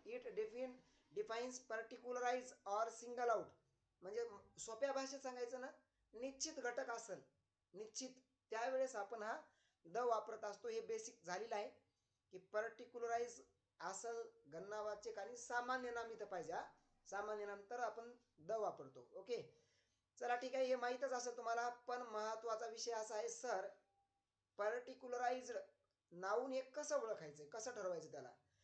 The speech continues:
की हे पर्टिक्युलराइज आहे तिथं the वापरतो आपण, हां. जसं की एखादा पर्वत असेल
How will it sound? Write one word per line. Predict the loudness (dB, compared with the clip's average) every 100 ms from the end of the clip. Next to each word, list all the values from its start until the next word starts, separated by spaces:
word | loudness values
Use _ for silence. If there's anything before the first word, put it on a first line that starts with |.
| _ _ -8
की |
हे | 2
पर्टिक्युलराइज | 2 2 -2 -2 -6 -10 -4 2 2 2
आहे | 2 0
तिथं | -2 -2
the | 2 6
वापरतो | 6 6 2 2
आपण, | -2 -4 -12 _ _ _ _ _ _ _ _ _ -6
हां. | -6 -6 -12 _ _ _
जसं | -6 -4
की | -6 -6 -8 -8 -6
एखादा | -2 0 2 2 4 4 2
पर्वत | 0 2 4 4
असेल | 0 -2 -4 -8